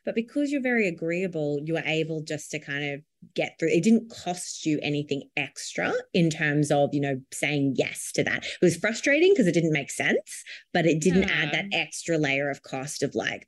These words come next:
Speaker 1: "Ugh," right? Where it's so funny because I feel like it's almost comes to the same, because I'm not autistic, but I'm very low in agreeableness. So I find my bucket of yeses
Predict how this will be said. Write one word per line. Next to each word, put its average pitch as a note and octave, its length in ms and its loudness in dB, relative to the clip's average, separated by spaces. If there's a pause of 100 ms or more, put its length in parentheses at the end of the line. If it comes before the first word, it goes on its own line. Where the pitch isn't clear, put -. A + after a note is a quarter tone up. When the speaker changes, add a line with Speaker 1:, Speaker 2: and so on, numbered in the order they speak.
Speaker 1:
"Ugh," F#3 260 0 (340)
right? C#3 360 -2 (360)
Where F3+ 480 4
it's G#3 240 2
so G3+ 220 2
funny F3+ 320 0
because C#3+ 320 -2
I D3+ 220 -4
feel E3 200 -2
like C#3 340 -2 (480)
it's E3 160 2
almost G#3 440 4 (180)
comes F3 480 -2
to E3+ 100 2
the C#3+ 120 0
same, D3 580 -4
because D#3 260 0
I'm F#3 220 6
not E3+ 220 4
autistic, C#3+ 600 2
but D#3 100 0
I'm D3 300 0 (100)
very D3+ 380 4
low C#3+ 420 4
in C#3+ 100 4
agreeableness. C3+ 920 -4 (340)
So E3+ 480 2
I F3+ 200 0
find F#3+ 360 0
my E3 160 -2
bucket A3 320 -2
of D#3 100 -6
yeses D3 560 -2